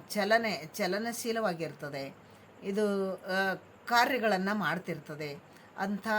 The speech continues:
ಆತ್ಮ ಅದು ಹಿಂದೆ ನಿಂತು ಇದಕ್ಕೆ ನಡೆಸ್ತಿರ್ತದೆ. ಅಂಥ ಆತ್ಮವನ್ನ ತಿಳಿದುಕೊಳ್ಳೋದು ಬಹಳ ಮುಖ್ಯ. ಅದುವೇ ಯಶಸ್ಸು. ಕೊನೆಗೆ ನಾವು ಯಶಸ್ಸು, ಎಂಥ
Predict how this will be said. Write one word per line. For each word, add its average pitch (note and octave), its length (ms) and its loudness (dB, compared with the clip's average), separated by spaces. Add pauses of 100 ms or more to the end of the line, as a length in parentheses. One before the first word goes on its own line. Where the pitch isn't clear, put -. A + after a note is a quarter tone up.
(240)
ಆತ್ಮ B3+ 580 2 (540)
ಅದು F#3+ 180 -4
ಹಿಂದೆ D#4 440 0
ನಿಂತು A3 680 -2 (300)
ಇದಕ್ಕೆ D#3 260 -8
ನಡೆಸ್ತಿರ್ತದೆ. D#3 720 -6 (360)
ಅಂಥ E3 280 -8
ಆತ್ಮವನ್ನ C#4 760 2
ತಿಳಿದುಕೊಳ್ಳೋದು G3+ 840 -4
ಬಹಳ D3+ 360 -2
ಮುಖ್ಯ. F#3 460 -2 (520)
ಅದುವೇ D4 580 0
ಯಶಸ್ಸು. G#3+ 880 -2 (220)
ಕೊನೆಗೆ B3+ 460 2
ನಾವು G3+ 280 0
ಯಶಸ್ಸು, F3+ 560 -2
ಎಂಥ E3 400 -4